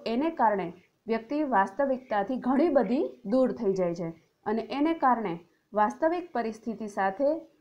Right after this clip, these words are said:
અનુકૂળ થઈ શકતી નથી, એટલે કે સમાયોજિત થઈ શકતી નથી અને કુસમાયોજિત વર્તન ઉદ્ભવે છે અને એને કારણે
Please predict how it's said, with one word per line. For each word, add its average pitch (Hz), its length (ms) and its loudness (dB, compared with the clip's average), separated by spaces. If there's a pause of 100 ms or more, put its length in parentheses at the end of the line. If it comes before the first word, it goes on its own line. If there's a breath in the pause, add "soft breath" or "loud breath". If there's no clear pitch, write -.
(140)
અનુકૂળ 294 420 2
થઈ 262 240 0
શકતી 269 640 -2
નથી, 208 540 2 (180)
એટલે 208 120 -4
કે 214 120 -2
સમાયોજિત 302 720 0
થઈ 202 180 -2
શકતી 196 360 -4
નથી 330 360 0 (300)
અને 247 300 -2 (100)
કુસમાયોજિત 226 880 -2
વર્તન 185 420 -2 (240)
ઉદ્ભવે 180 460 -2
છે 170 200 -8 (480)
અને 202 160 0
એને 277 300 0
કારણે 214 580 0